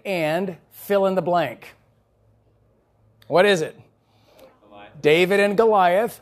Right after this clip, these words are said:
Speaker 1: or David and Bathsheba. That's what you think of. Certainly. And every one of us, that's, I mean, those are, if, if you talk to anybody out in the world who has any knowledge, whether or not they're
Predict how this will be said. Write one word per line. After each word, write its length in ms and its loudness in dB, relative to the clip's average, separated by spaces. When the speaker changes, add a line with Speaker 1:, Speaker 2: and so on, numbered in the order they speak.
Speaker 1:
or 640 4
David 540 0
and 540 -4
Bathsheba. 880 -6
That's 200 2
what 200 2
you 80 0
think 260 -8
of. 260 -12
Certainly. 640 -2
And 120 -2
every 180 2
one 160 0
of 80 -2
us, 140 -2
that's, 360 -8
I 80 -14
mean, 180 -10
those 320 2
are, 260 -10
if, 160 -8
if 140 -10
you 60 -8
talk 260 2
to 60 -12
anybody 440 -4
out 160 0
in 80 -4
the 60 -2
world 440 -4
who 280 -6
has 260 -6
any 220 -4
knowledge, 240 2
whether 200 2
or 20 -4
not 220 0
they're 320 -2